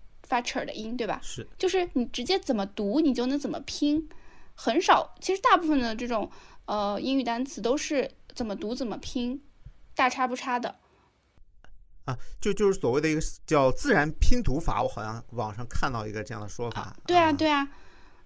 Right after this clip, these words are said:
Speaker 1: 嗯，我就觉得这个好像没有那么难吧，就比如说 student，
Speaker 2: 嗯。
Speaker 1: 它就是S T U D E N T，它这个 U，它就是总是会继承其他的字母，就是说 U，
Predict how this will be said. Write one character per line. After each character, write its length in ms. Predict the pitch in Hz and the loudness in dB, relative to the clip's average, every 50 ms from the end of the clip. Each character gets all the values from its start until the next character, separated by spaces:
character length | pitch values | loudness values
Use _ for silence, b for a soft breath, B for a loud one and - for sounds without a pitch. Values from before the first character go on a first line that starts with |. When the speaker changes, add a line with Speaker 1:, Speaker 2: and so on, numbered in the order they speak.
| - - - - - - - - - - | -20 -20 -20 -20 -20 -20 -20 -20 -16 -8
Speaker 1:
嗯， 380 | - 240 240 226 220 196 - - - - - - - - - - - - | -6 -6 -4 -4 -6 -8 -10 -10 -14 -20 -20 -20 -20 -18 -18 -18 -10 -4
我 160 | 247 269 277 | -2 0 2
就 120 | 269 392 | 2 2
觉 140 | 381 349 339 | 4 4 4
得 180 | 339 359 359 339 | 4 4 4 2
这 140 | - 392 | 0 0
个 140 | 359 339 330 | 2 2 2
好 180 | 320 - 247 240 | 2 2 0 0
像 140 | 294 330 302 | 4 6 6
没 100 | 277 311 | 6 6
有 120 | 381 392 | 4 2
那 160 | 392 440 466 453 | 2 0 2 6
么 140 | 392 294 | 6 6
难 220 | 254 220 190 196 202 208 | 6 6 2 -2 -2 -2
吧， 200 | 233 226 214 220 | -2 0 0 0
就 240 | 254 269 269 262 254 | 0 0 0 -2 -4
比 120 | - 247 | -4 -2
如 60 | 240 | 0
说 100 | 247 269 | 0 0
student， 460 | 269 - - 285 294 311 311 277 220 - | -2 -2 -2 0 0 2 0 0 0 -2
Speaker 2:
嗯。 120 | - - B B B B B B B | -6 -8 B B B B B B B
Speaker 1:
它 120 | - 320 | -6 -2
就 140 | 311 311 311 | 0 0 0
是 260 | 294 285 269 247 - - - - | 2 2 2 2 0 -6 -8 -4
S 180 | - 285 277 285 | -4 -4 -4 -2
T 220 | - 294 277 269 | -2 0 0 2
U 100 | 269 277 | 0 0
D 200 | 277 269 269 254 | 0 -2 -2 -2
E 80 | 247 262 | -2 -2
N 120 | 254 262 | -2 -2
T， 140 | 277 - 285 | -2 -2 -2
它 100 | 277 294 | -2 -2
这 100 | 285 294 | -2 0
个 140 | 277 247 254 - - - | 0 0 -2 -2 -6 -2
U， 300 | 262 269 285 294 294 302 - | 2 4 4 4 4 0 -4
它 120 | - - 311 | -4 -2 0
就 140 | 269 294 294 | 2 2 2
是 200 | 302 254 254 - - | 0 -2 -4 -4 0
总 180 | - 233 208 | 2 2 2
是 120 | 233 - 277 | 2 0 2
会 240 | 285 294 262 269 B B B B B B - - _ - _ | 4 4 4 4 B B B B B B -20 -20 _ -20 _
继 140 | - 320 | 0 0
承 220 | 294 - 269 240 240 | 2 2 0 -2 -2
其 180 | - - - | -4 -4 -6
他 180 | 240 240 294 311 | -2 2 4 4
的 100 | 311 285 | 4 4
字 180 | 254 240 - 247 | 2 0 -2 -4
母， 180 | 240 220 - 302 | -4 -2 -2 -4
就 140 | 339 403 | -2 0
是 80 | 415 392 | 0 2
说 100 | 370 392 | 2 0
U， 520 | 403 - - - - - - - _ 415 | 0 -2 -8 -16 -16 -18 -18 -14 _ 2